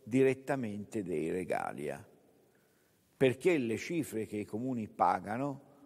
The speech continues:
non sono più adeguate. Quindi l'impero a questo punto vuole riassumersi il diritto di esazione diretta. Però c'è di più, il problema non è economico,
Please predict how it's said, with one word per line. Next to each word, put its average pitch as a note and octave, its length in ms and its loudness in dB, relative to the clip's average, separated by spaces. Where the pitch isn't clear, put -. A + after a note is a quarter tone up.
non D3 200 0
sono C3+ 260 -2
più A2+ 180 4
adeguate. D#2+ 680 0
Quindi D#3+ 300 0
l'impero D3+ 920 2
a B2 120 -2
questo D3+ 300 2
punto D#3+ 800 0
vuole D#3 500 6
riassumersi C3+ 1300 -2
il C3 200 2
diritto C3+ 500 2
di A#2 160 0
esazione F#2 680 -4
diretta. C#2+ 680 -2
Però A2+ 160 4
c'è A#2+ 200 2
di E2 140 -6
più, C#3 160 4
il - 80 -20
problema A#2 340 2
non F#2+ 160 -4
è A#2 60 0
economico, C#2 840 -6